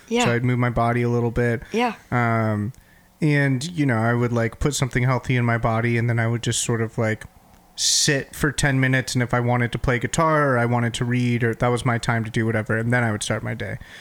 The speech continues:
Speaker 2: And then I sort of lost it. And then, you know, every time I try to go back to having a morning ritual, it's like I have too many things that I'm telling myself I need to do. Like, you need to wake up, you gotta meditate, you gotta do some form of exercise,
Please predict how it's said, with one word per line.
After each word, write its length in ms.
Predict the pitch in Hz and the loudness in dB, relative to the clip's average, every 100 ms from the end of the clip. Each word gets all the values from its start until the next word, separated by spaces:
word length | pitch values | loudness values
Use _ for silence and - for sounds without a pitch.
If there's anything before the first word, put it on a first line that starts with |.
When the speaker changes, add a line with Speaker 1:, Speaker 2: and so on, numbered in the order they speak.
| - - - | -18 -20 -4
Speaker 2:
And 80 | 135 | 0
then 60 | 139 | 2
I 40 | |
sort 180 | 139 156 | 2 2
of 80 | 127 | 2
lost 380 | 123 120 120 - | 2 2 0 0
it. 120 | 120 123 | -2 0
And 180 | 127 | 0
then, 400 | 127 127 123 120 - - - - - - - | 2 2 2 0 -4 -14 -20 -20 -20 -20 -2
you 80 | 151 | 0
know, 80 | 143 | 2
every 220 | 147 160 | 2 2
time 160 | 185 | 2
I 60 | 156 | 0
try 200 | - 175 | 0 0
to 80 | 147 | 2
go 140 | 131 | 0
back 540 | 113 143 190 139 - - - - _ - | 0 0 2 0 -4 -14 -20 -20 _ -2
to 140 | 139 | 0
having 300 | 131 165 175 | 2 2 2
a 20 | 131 | 2
morning 300 | 120 117 117 | 2 0 0
ritual, 560 | 117 - 123 117 120 - _ _ - - - _ - - - - | 0 0 2 2 -2 -6 _ _ -20 -20 -20 _ -20 -20 -20 -8
it's 140 | 147 151 | -2 0
like 120 | 147 | 2
I 60 | |
have 180 | 147 151 | 2 0
too 180 | - 208 | 0 2
many 180 | 220 165 | 2 2
things 380 | - 151 123 - | 2 0 2 0
that 80 | |
I'm 240 | 117 117 110 - | 0 0 -4 -4
telling 260 | - 127 123 | -2 0 0
myself 320 | - 117 113 | 0 -2 0
I 40 | 113 | 0
need 180 | 113 - | -2 -4
to 60 | - | -4
do. 240 | 123 104 - - | -2 -2 -4 -10
Like, 160 | 123 | -6
you 60 | 120 | -4
need 120 | 113 | -4
to 60 | 117 | -2
wake 260 | 147 175 | -2 0
up, 260 | 175 165 214 _ _ _ _ _ _ _ - - | 0 0 -4 _ _ _ _ _ _ _ -14 -2
you 120 | 120 | 0
gotta 180 | 113 113 | 2 2
meditate, 560 | 135 143 143 139 135 - - - _ | 2 0 0 0 0 -8 -20 -20 _
you 100 | 123 | 0
gotta 180 | 117 113 | 2 0
do 220 | 110 123 | 0 0
some 160 | - 123 | 0 0
form 200 | 131 120 | 0 0
of 100 | 120 | 0
exercise, 680 | 139 147 131 135 131 127 | 0 0 0 2 2 0